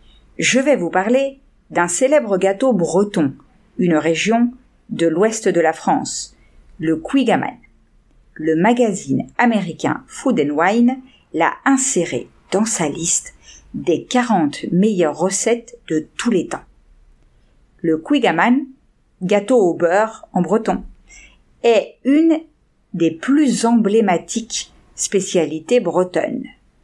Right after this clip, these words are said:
Il a été inventé en mille huit cent soixante-cinq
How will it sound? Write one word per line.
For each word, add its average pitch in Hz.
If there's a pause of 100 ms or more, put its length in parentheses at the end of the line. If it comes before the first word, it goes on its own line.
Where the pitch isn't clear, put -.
(440)
Il 190
a 170
été 233 (180)
inventé 214 (260)
en 170
mille 196
huit 175
cent 175
soixante-cinq 185